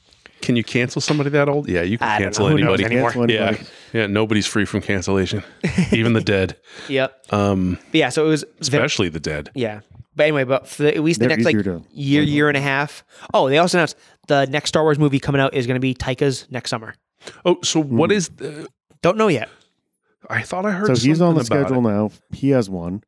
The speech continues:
Speaker 2: Yep.
Speaker 3: And
Speaker 2: And
Speaker 3: the
Speaker 2: then
Speaker 3: Rian Johnson trilogy is still on. He's
Speaker 1: What?
Speaker 3: still working on it, yeah. They didn't cancel that. He still has his Star Wars trilogy that's
Speaker 1: Really?
Speaker 2: And then there's another show coming out called Skeleton Crew that's gonna start
Speaker 1: I heard
Speaker 2: star,
Speaker 1: about that.
Speaker 2: uh, Jude Law. No one knows what it is.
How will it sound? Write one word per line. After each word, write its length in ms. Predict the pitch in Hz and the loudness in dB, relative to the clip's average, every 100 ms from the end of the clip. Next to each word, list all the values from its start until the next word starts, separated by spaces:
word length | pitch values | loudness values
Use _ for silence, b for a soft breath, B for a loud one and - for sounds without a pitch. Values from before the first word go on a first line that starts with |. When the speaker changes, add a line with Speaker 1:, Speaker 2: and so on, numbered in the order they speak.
| _ | _
Speaker 2:
Yep. 200 | 131 - - _ | -4 -4 -6 _
Speaker 3:
And 100 | 123 | -2
Speaker 2:
And 60 | 120 | 2
Speaker 3:
the 40 | |
Speaker 2:
then 60 | 120 | 2
Speaker 3:
Rian 200 | 156 170 | 4 4
Johnson 420 | 123 139 196 135 110 | 4 2 2 0 0
trilogy 420 | - 185 131 107 | 2 2 4 2
is 100 | 98 | 0
still 220 | - 120 | 0 0
on. 300 | 131 90 78 - _ _ | 0 -2 -8 -20 _ _
He's 200 | 147 143 | -2 2
Speaker 1:
What? 80 | 131 | 2
Speaker 3:
still 120 | 151 | 2
working 300 | 117 143 117 | 2 0 0
on 140 | 90 | -4
it, 60 | 85 | 0
yeah. 180 | 120 104 - _ _ _ _ _ _ _ _ _ _ | 0 0 -2 _ _ _ _ _ _ _ _ _ _
They 100 | 139 | 2
didn't 180 | 165 127 | 2 2
cancel 300 | 143 143 98 | -2 0 -4
that. 140 | 80 | -2
He 120 | 95 131 | 0 -2
still 280 | - 135 110 | 0 0 2
has 220 | 113 104 | 2 2
his 180 | 107 98 | 0 0
Star 220 | 101 95 | -4 -2
Wars 200 | 92 90 | -2 -4
trilogy 360 | 104 95 90 | -4 -2 -2
that's 240 | 92 87 185 | -4 -2 -2
Speaker 1:
Really? 240 | 180 151 | 0 0
Speaker 2:
And 80 | - | 2
then 80 | 160 | 2
there's 160 | 165 147 | 2 0
another 300 | 143 143 127 | 0 0 2
show 240 | - 202 | 2 2
coming 240 | - 170 135 | 0 -4 -2
out 140 | 131 | -2
called 180 | - 127 | -2 -4
Skeleton 500 | - 180 190 180 151 | -4 -2 0 0 -2
Crew 200 | - 139 | 2 2
that's 140 | 127 - | 2 0
gonna 140 | 135 | -2
start 240 | 147 131 | 0 -2
Speaker 1:
I 40 | 139 | -4
heard 80 | - | 0
Speaker 2:
star, 280 | 294 180 - | 2 4 4
Speaker 1:
about 240 | 131 120 | 2 0
that. 240 | 131 120 127 | -2 -2 -2
Speaker 2:
uh, 100 | 120 | -4
Jude 260 | 120 156 | -2 -2
Law. 380 | 143 139 127 104 107 | 2 2 2 -2 -6
No 160 | 135 | -2
one 80 | 143 | 2
knows 140 | 143 | 2
what 180 | 131 139 | 2 0
it 180 | 139 135 | 0 -2
is. 460 | - 156 208 214 - | 0 2 2 -2 -10